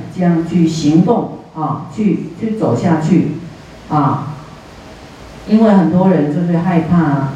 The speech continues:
啊，害怕自己呀，害怕什么啊，啊，讲到布施就害怕舍啊，害怕出钱啊，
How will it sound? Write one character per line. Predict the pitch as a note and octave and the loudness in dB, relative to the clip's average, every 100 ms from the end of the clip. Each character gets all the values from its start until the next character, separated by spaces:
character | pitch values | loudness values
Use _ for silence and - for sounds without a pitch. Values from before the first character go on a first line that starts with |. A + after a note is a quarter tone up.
| E3 | -6
啊， | E3 D#3 | -4 2
害 | F3+ | 2
怕 | F3 F#3 F3 | 4 4 2
自 | E3 G#3 | 0 -2
己 | E3+ C3 | -2 0
呀， | C3+ C3+ C#3 F3 | 2 2 0 2
害 | F3+ | 2
怕 | F3+ E3+ | 4 2
什 | E3 C#3+ | 2 2
么 | D3 D3+ | 4 4
啊， | D#3 D3+ - - - - - - - | 4 2 -2 -8 -12 -14 -18 -14 -4
啊， | D3 C#3+ | -2 0
讲 | E3 F#3+ | 0 2
到 | A3+ | 2
布 | G#3+ B3+ G#3+ | 2 0 0
施 | G#3+ G#3+ G#3+ | 2 4 4
就 | A3 | 2
害 | A3 G#3+ | 2 2
怕 | A3 G#3 F#3 D#3+ - - - | 2 2 0 -4 -10 -18 -18
舍 | - F3 D3+ C#3 | -12 -4 0 0
啊， | C#3 C#3+ | -2 -4
害 | G3 | -4
怕 | G3 G3+ | -2 -2
出 | F#3 F#3+ F#3+ | -2 -4 -6
钱 | D#3+ C3 A#2+ | -4 -2 -2
啊， | C3 B2+ | -2 -4